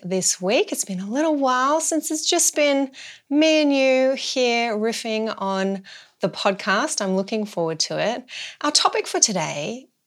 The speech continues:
is all about owners' corporations getting access to apartments, access to do work on the common property, access to be able to investigate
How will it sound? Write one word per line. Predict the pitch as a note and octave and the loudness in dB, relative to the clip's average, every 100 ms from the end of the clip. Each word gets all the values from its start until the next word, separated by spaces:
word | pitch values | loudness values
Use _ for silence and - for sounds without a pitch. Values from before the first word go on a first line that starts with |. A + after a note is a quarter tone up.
| _ _ | _ _
is | A3 B3+ | -4 -4
all | D4+ | -2
about | G4 G4 A#3+ A3+ - _ _ _ _ | -2 -2 -2 -2 -6 _ _ _ _
owners' | D#4 F#4 G4+ | -2 0 0
corporations | - C#4+ C4+ A#3+ A3+ - A3+ G#3 G3+ | 0 -2 0 -2 2 4 4 0 -2
getting | - G#3 - G#3 G3 _ | -2 -2 -2 -6 -10 _
access | G3 B3 B3+ - - - - - - - - _ _ _ | -4 -4 0 0 0 -2 0 2 2 -2 -6 _ _ _
to | - G#3 F3+ E3 F3 G3 _ _ | 6 6 4 2 -2 -6 _ _
apartments, | G#3+ G#3 F4 G#4 F3+ - - - - - _ - - - - - - _ - | -8 -4 -2 -2 -2 -4 -2 0 0 -4 _ -16 -12 -12 -14 -18 -20 _ 2
access | C#4 - - C#4 C4 - - | 2 4 6 6 4 4 4
to | A3 F#3+ F#3 F3+ E3+ E3+ _ _ | 4 4 4 2 0 -4 _ _
do | F#3 D#3+ | -2 -2
work | D3+ - B3 D#4 - - - _ - | -2 2 2 2 -6 -16 -16 _ -4
on | G3 G3 G3 | 0 2 2
the | G3 | 0
common | F#3+ G#3+ F#3 | -2 -2 -2
property, | - C#4 D4 C#4+ C#4+ C#4 - - _ _ - | 0 -2 0 0 0 -2 -6 -20 _ _ 0
access | A#3+ A#3+ - B3 A#3 - - - - | 0 4 4 4 4 4 2 0 -2
to | - | -2
be | G3 G3+ | 2 2
able | F#3 F3+ | 2 0
to | F3+ - | -2 -4
investigate | E3 F#3+ F#3+ G3 A3+ G#3+ G#3 G3+ | -6 -4 -2 -2 -2 0 0 0